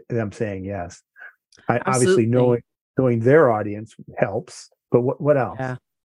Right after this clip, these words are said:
Speaker 2: Um, there's a few things. One, it's a good idea, obviously, that you need a one sheet where it gives the information about yourself,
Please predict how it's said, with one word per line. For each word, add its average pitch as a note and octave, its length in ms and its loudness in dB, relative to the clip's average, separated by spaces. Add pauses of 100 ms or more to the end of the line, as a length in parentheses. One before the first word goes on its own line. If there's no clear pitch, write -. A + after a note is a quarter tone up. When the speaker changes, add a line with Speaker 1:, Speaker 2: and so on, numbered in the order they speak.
(800)
Speaker 2:
Um, G#3+ 640 4 (200)
there's C4+ 220 0
a E4+ 60 -4
few C4+ 220 -4
things. D#3 420 -4
One, A3 340 -2
it's C#4 200 -8
a B3+ 40 -10
good C4 100 -6
idea, A#3 460 0 (120)
obviously, F#3+ 360 0
that A3+ 100 -6
you F#3 200 -4
need E3+ 220 0
a D3+ 40 -2
one C#3 220 -2
sheet A#2+ 480 -6
where C#3+ 340 2
it C3+ 180 0
gives C#3 260 0
the C#3 140 -2
information D3+ 540 -4
about D3+ 260 -4
yourself, C3+ 720 0